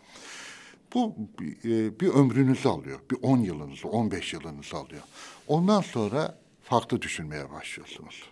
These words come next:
Sizin gibi, e, düşünmeye başlıyorsunuz. "Ben bir daha bunu yaşayabilir miyim? Bir daha bu olabilir mi?" diye düşünmeye başlıyorsunuz. Ben bunu yaşadım. Onları kendi evladım olsaydı bu kadar,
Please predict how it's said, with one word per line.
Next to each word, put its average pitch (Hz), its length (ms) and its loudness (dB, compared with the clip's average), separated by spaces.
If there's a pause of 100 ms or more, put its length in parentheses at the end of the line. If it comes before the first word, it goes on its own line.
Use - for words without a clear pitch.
(120)
Sizin 110 360 -2
gibi, - 200 -10 (320)
e, 76 200 -10
düşünmeye 71 520 -10
başlıyorsunuz. - 680 -14 (440)
"Ben 147 220 8
bir 156 120 -2
daha 98 260 2
bunu 104 160 0
yaşayabilir 80 720 -4
miyim? - 200 -20 (460)
Bir 131 100 0
daha 95 260 -2
bu 92 160 0
olabilir 85 440 -4
mi?" 71 200 -12 (180)
diye 143 220 -8
düşünmeye 143 500 -10
başlıyorsunuz. - 680 -12 (560)
Ben 190 260 4 (540)
bunu 165 120 8
yaşadım. - 480 2 (1120)
Onları 135 540 4 (200)
kendi 143 240 6
evladım 120 540 6
olsaydı 127 400 -6
bu 143 60 -8
kadar, - 400 -10